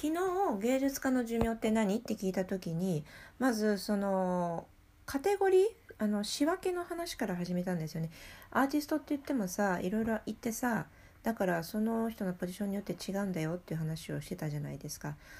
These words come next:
だから、えっと、その、お、続き、私の本来の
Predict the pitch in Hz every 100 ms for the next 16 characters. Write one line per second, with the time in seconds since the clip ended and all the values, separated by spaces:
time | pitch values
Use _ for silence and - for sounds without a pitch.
0 | - - - 262 254 240 247 233 185 -
1 | - - - 196 196 190 185 180 180 175
2 | 180 180 254 247 277 311 - - - 185
3 | 180 175 170 165 165 151 - 202 208 208
4 | 277 - 214 247 285 285 285 311 349 302
5 | 233 208 247 214